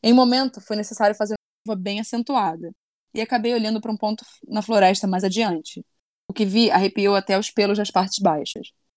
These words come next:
Havia três rostos de mulheres flutuando por entre as árvores, todas com a boca aberta e totalmente brancas, apenas com os olhos e a boca em completa escuridão.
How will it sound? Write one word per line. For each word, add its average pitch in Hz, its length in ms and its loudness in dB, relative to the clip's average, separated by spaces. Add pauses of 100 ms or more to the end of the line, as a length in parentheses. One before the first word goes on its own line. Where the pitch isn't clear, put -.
(240)
Havia 202 240 2
três 247 260 0
rostos 214 360 0
de 196 60 -6
mulheres 185 540 -4
flutuando 196 440 -2
por 202 100 -4
entre 190 220 -2
as 202 100 -2
árvores, 165 560 -4 (320)
todas 233 260 2
com - 80 2
a 226 40 6
boca 214 200 4
aberta 185 420 2
e 196 40 -4
totalmente 202 480 -6
brancas, 170 500 -8 (320)
apenas 214 360 0
com 233 120 -2
os 208 140 0
olhos 196 380 4
e - 20 0
a 196 60 0
boca 185 320 -2
em 196 40 -6
completa 185 360 -4
escuridão. 175 440 -4